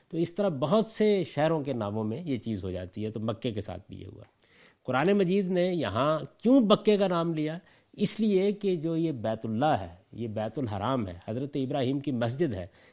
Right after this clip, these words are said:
इसका जिक्र तौरात में जगह जगह है और इसको वहाँ हम बैतुल्लाह कहते हैं, वहाँ इसका नाम आता है बैत ईल के नाम से। जिस तरह अल्लाह अरबी ज़ुबान में अल्लाह का नाम है, इसी तरह इब्रानी में ईल है। तो बैत ईल का जगह जगह जिक्र आएगा अगर आप बाइबल को पढ़ें,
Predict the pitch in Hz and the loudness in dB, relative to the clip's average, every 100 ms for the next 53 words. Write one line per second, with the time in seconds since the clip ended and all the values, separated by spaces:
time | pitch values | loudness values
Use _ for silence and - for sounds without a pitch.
0 | - 202 - 233 175 120 208 269 233 202 | -4 -4 -2 0 0 4 8 8 8 4
1 | 170 170 170 185 151 160 147 127 113 104 | 6 4 2 0 2 2 2 2 0 0
2 | 143 165 156 - 175 143 117 135 120 117 | 0 -2 -4 -4 -4 -2 -2 -2 -2 0
3 | 110 135 160 180 208 190 220 226 147 147 | 0 0 0 2 0 0 -2 -2 0 0
4 | 147 175 156 147 175 175 208 139 131 139 | 0 -4 -4 -2 -2 -2 2 4 4 2
5 | 113 110 113 110 104 104 - _ _ _ | 0 -2 -6 -8 -8 -12 -18 _ _ _
6 | _ _ 123 143 - 196 185 123 127 175 | _ _ -8 -6 0 0 2 0 2 4
7 | 180 135 151 190 196 190 202 196 165 185 | 6 4 4 4 4 4 4 2 2 2
8 | 185 185 185 190 196 190 185 190 147 135 | 2 0 0 0 0 0 2 2 2 2
9 | 151 151 107 104 101 113 _ _ _ _ | 4 2 0 -2 -6 -12 _ _ _ _
10 | _ _ _ - 117 104 135 147 185 160 | _ _ _ -10 -6 0 0 2 2 4
11 | 208 196 202 175 262 262 208 156 110 98 | 4 4 2 6 8 8 8 6 4 0
12 | 90 90 92 104 110 110 98 110 143 147 | -2 -4 -6 -4 -4 -2 -2 0 -2 -2
13 | 135 127 127 | -4 -4 -4